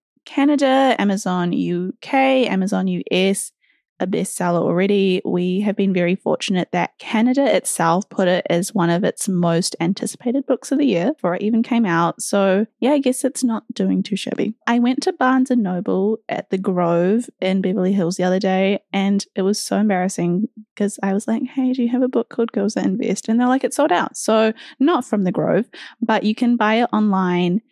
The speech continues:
at any major retailer like Amazon. You can also buy it in store at Barnes and Noble in the U S, Indigo in Canada, Waterstones in the U K, all the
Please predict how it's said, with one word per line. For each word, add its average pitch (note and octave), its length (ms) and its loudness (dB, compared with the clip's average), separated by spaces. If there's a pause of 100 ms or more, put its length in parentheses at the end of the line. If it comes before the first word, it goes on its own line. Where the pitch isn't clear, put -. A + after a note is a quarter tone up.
(160)
at - 200 -6
any F3 300 2
major D#3 420 -2
retailer A3+ 600 2
like G3+ 300 -2
Amazon. F#3 720 0 (240)
You F#3+ 100 -8
can F#3 120 -2
also F#3+ 260 0
buy F#3 300 0
it F3 420 0 (200)
in C4 200 2
store F#3 520 0
at G3 160 -4
Barnes F#3 300 -2
and F3+ 80 0
Noble F3 380 0
in G3 120 -2
the F3+ 80 -2
U G#3 180 0
S, B3+ 460 0 (240)
Indigo G#3+ 400 2
in F3+ 140 0
Canada, G#3+ 800 2
Waterstones F#3+ 800 0
in E3+ 60 -2
the D#3+ 60 -2
U D#3+ 140 -4
K, G#3 800 2
all G#3 200 2
the G3+ 240 0